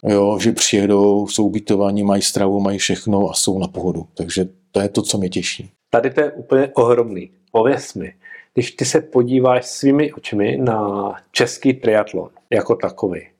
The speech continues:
Speaker 2: jako celek, český triatlon jako celek, co tě na něm štve a co se ti naopak líbí?
Speaker 1: Já jsem z jeden těch zbuřičů, co <laughs> chtěli samozřejmě odvolat vedení Č T A,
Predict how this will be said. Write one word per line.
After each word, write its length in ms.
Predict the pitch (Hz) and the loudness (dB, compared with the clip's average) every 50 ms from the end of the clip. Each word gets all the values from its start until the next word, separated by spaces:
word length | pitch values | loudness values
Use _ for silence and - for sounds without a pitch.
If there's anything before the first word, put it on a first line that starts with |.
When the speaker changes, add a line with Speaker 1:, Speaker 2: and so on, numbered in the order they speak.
| _ _ - | _ _ -8
Speaker 2:
jako 200 | 104 - - 107 | -4 -2 -2 -2
celek, 440 | - - - 113 98 92 92 - - | 0 0 0 2 2 0 -4 -4 -2
český 360 | - 147 - - - 135 127 | 0 0 2 2 2 2 2
triatlon 460 | - - 120 113 110 - 110 104 101 | 2 2 2 2 2 0 -2 -4 -4
jako 220 | 98 95 - 127 | -6 -6 -6 -8
celek, 240 | - - - 92 92 - | -8 -8 -8 -10 -6 -2
co 140 | - - 127 | -2 -2 0
tě 160 | 127 - 165 | 0 0 0
na 120 | 156 156 | 0 0
něm 240 | 160 170 170 170 165 139 | 0 0 -2 -4 -4 -6
štve 720 | - - - - - - 104 98 101 95 95 104 135 160 156 - _ _ _ _ _ _ _ _ _ _ _ _ | -6 -6 -6 -6 -4 -2 2 2 4 4 2 2 0 -4 -6 -12 _ _ _ _ _ _ _ _ _ _ _ _
a 80 | - 120 | -4 -2
co 160 | - - 127 | -2 -2 0
se 120 | 127 156 143 | 0 0 2
ti 120 | - 156 | 2 2
naopak 480 | 143 139 127 127 127 - - 147 139 - - - - 160 | 2 0 -2 -4 -4 -2 0 0 0 -2 -4 -6 -4 0
líbí? 420 | 139 131 135 135 123 107 90 - _ _ _ _ _ _ _ - | 2 2 2 2 2 -2 -6 -8 _ _ _ _ _ _ _ 2
Speaker 1:
Já 220 | 113 113 110 110 | 4 4 4 2
jsem 380 | 110 - - 143 139 135 127 127 - - - - - - - _ - 113 | 2 0 0 0 0 0 -2 -6 -10 -14 -18 -20 -20 -20 -14 _ -2 0
z 80 | - 117 | 2 2
jeden 320 | 107 110 127 131 135 131 | 4 4 2 2 2 2
těch 280 | - 143 139 135 - - | 0 0 0 0 -4 -8
zbuřičů, 640 | 98 101 117 120 135 135 131 - - 131 131 135 135 - | -2 0 2 2 2 2 0 2 4 4 4 4 2 0
co 160 | - - - - - | -2 -4 -2 0 0
<laughs> 120 | 165 151 - - - - - - - - - - | 0 0 -2 -6 -12 -12 -12 -12 -12 -14 -14 -12
chtěli 380 | - - - - 120 113 123 123 | -10 -4 0 2 2 2 2 0
samozřejmě 640 | - - 117 120 123 120 123 135 135 135 135 135 131 | 0 0 2 4 4 4 4 4 4 6 6 6 6
odvolat 440 | 123 120 120 117 123 135 135 127 117 | 6 6 4 4 4 4 4 4 4
vedení 400 | 117 117 110 120 127 127 131 131 | 4 4 4 4 2 0 -2 0
Č 200 | - 120 117 127 | 0 2 2 2
T 180 | - 143 139 | 2 2 4
A, 320 | 113 101 87 90 98 113 | 4 4 2 2 -2 -4